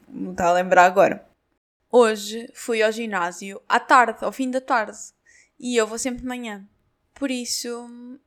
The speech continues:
eu não sei, pronto, é uma experiência diferente, não é? Então eu achava que já estava, e andei a va-,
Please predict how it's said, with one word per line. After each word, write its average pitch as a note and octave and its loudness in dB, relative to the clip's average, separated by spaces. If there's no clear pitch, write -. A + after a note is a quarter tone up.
eu C4 -4
não C#4 -4
sei, - -14
pronto, D4+ -6
é F3+ -4
uma F#3 -10
experiência G#3 -12
diferente, G#3 -12
não F#3 -14
é? F#3+ -14
Então C4 -2
eu F4+ 0
achava F3+ 0
que - -8
já B3 8
estava, G3+ 2
e B3 -2
andei G#3 2
a G#3+ 0
va-, G#3 -4